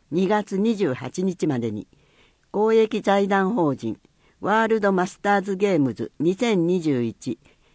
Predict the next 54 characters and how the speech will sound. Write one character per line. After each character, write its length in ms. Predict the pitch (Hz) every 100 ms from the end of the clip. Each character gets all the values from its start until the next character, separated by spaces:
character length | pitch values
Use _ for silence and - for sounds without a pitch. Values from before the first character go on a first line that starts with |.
| _
関 220 | 233 214
西 260 | 190 147 123
組 160 | 151
織 320 | 151 214 - 208
委 100 | 208
員 240 | 208 180
会 280 | 143 120 110
へ 80 | 107
ど 180 | 117
う 60 | 101
ぞ。 120 | - - _ _ _ _ _ _ _ _ _
お 120 | 185
問 260 | 190 240 233
い 60 |
合 60 | 196
わ 100 | 196
せ 140 | 185
先、 380 | 170 156 147 147 - _ _ _ _ _ _ -
エ 140 | 247
ン 80 | 254
ト 140 | 208 170
リ 160 | 147
ー 20 | 131
に 140 | 131
関 240 | 170 175
す 120 | 180 170
る 100 | 147
こ 140 | 120
と 120 | 135
は、 140 | 113 - _ _ _
公 220 | - 220 220
益 260 | 220 208
財 260 | 190 196 196
団 240 | 196 180
法 240 | 185 156 127
人 240 | 117 110 _ _ _ _ -
ワ 180 | 214 220
ー 20 |
ル 120 | 220
ド 140 | 208
マ 140 | 196 185
ス 120 | -
タ 160 | 208 202
ー 40 |
ズ 140 | 190
ゲ 180 | 185 190
ー 80 | 156
ム 120 | 123
ズ 180 | 107 117 -
二 160 | 165 180
千 320 | 226 202 151
二 140 | 170
十 240 | 147 131 113
一 360 | 104 - 123